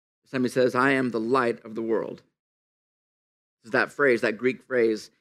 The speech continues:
ego eimi. Ego eimi means "I am who I am." A reminder of this background that we're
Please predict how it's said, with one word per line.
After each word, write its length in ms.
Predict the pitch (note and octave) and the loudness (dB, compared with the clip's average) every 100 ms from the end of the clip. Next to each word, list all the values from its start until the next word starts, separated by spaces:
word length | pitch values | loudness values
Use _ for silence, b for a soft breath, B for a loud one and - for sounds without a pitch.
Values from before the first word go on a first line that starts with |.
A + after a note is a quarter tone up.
| _ | _
ego 280 | B2+ B2+ B2+ | 2 4 6
eimi. 540 | A#2 A#2+ A2+ G2 E2 - _ _ _ _ _ _ _ _ _ _ _ | 6 4 2 -4 -10 -20 _ _ _ _ _ _ _ _ _ _ _
Ego 160 | C3 C3 | -2 2
eimi 320 | A#2+ A#2 G#2 | 2 0 0
means 300 | A2 A2 G#2+ _ _ _ | -2 -2 -6 _ _ _
"I 180 | B2+ C3+ | -2 -2
am 600 | C3 C#3 A#2 A2+ G#2+ G#2+ _ _ _ _ - | 0 0 0 -2 -8 -12 _ _ _ _ -6
who 120 | A#2 | -2
I 140 | A#2 | -2
am." 520 | A#2+ C3 G#2+ G2+ - - _ _ _ _ _ _ _ _ _ _ _ _ _ _ _ | -2 -2 -2 -6 -14 -20 _ _ _ _ _ _ _ _ _ _ _ _ _ _ _
A 60 | B2 | -2
reminder 800 | B2+ C3+ E3+ F#3+ C3 A2 A2 - _ _ _ _ _ _ _ | 0 4 4 4 2 0 -4 -14 _ _ _ _ _ _ _
of 80 | A#2 | -2
this 440 | C3+ B2 - - - _ _ _ _ | 0 0 -4 -14 -18 _ _ _ _
background 840 | C3+ F3 F3 - C3 G#2+ F#2+ A2 | 4 4 4 0 0 0 -4 -4
that 160 | A#2 A2 | -2 2
we're 300 | A#2+ A2+ | 2 2